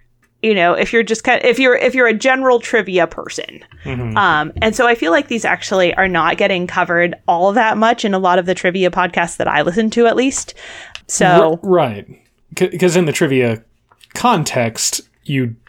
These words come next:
Speaker 2: likely do not want to be preached at.
Speaker 1: Right.
Speaker 2: Right. And, and the way you're going to be able to approach that information or, like, gain that information from people who know about it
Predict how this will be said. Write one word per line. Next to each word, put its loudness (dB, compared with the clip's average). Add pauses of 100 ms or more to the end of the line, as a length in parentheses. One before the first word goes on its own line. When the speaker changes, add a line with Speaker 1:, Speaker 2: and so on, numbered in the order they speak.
(340)
Speaker 2:
likely 2
do 0
not 2
want 0
to -4
be -4
preached -2
at. -12 (420)
Speaker 1:
Right. -2
Speaker 2:
Right. 2
And, 0
and 0
the 4
way 4
you're 4
going 0
to 0
be 2
able 0
to -2 (160)
approach -2
that 0
information -4
or, -4
like, -8
gain 0
that 0
information -2
from -6
people -2
who -4
know 2
about -2
it -6